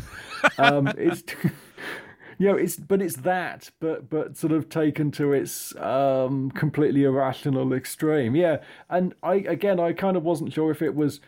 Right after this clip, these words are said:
Speaker 2: because I'd picked up on this reference to The Plague in the titles, and the arcade game is called The Plague, and then sort of, I, I'm basically, I'm scr-, I'm sort of sitting there trying to put, like Homer Simpson, I'm struggling to put my own plot together in my head.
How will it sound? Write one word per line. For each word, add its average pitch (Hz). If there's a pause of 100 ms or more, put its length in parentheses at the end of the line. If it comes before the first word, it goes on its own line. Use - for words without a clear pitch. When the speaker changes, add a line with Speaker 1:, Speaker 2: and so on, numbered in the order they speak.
(680)
Speaker 2:
because 190
I'd 175
picked 160
up 147
on 143
this 135
reference 135
to -
The 123
Plague 123
in 123
the 117
titles, 123
and 113
the 113
arcade 117
game 113
is 101
called 113
The -
Plague, 117 (360)
and 131
then 135
sort 131
of, 127 (240)
I, 160 (100)
I'm 170
basically, 185
I'm 135
scr-, - (100)
I'm 143
sort -
of 147
sitting 147
there 139
trying 143
to 135
put, -
like 151
Homer 143
Simpson, 123
I'm 113
struggling 135
to -
put -
my 135
own 135
plot -
together 110
in 110
my 113
head. 113